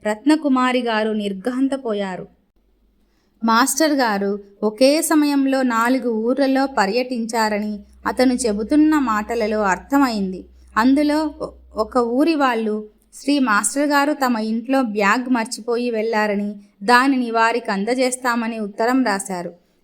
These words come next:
మరొకరు మాస్టర్ గారు తమ ఊరికి వచ్చినప్పుడు జరిగిన సన్నివేశాన్ని చెప్పారట. నిజానికి ఆ రోజున శ్రీ మాస్టర్ గారు ఒంగోలులోనే ఉన్నారు.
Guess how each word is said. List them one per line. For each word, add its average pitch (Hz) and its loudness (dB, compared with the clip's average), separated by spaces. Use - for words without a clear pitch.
మరొకరు 247 2
మాస్టర్ 220 -2
గారు 302 2
తమ 254 0
ఊరికి 233 -2
వచ్చినప్పుడు 240 -4
జరిగిన 220 -4
సన్నివేశాన్ని 254 -2
చెప్పారట. 185 -8
నిజానికి 285 2
ఆ 226 0
రోజున 220 -2
శ్రీ 233 -6
మాస్టర్ 214 -6
గారు 247 -2
ఒంగోలులోనే 233 2
ఉన్నారు. 226 -2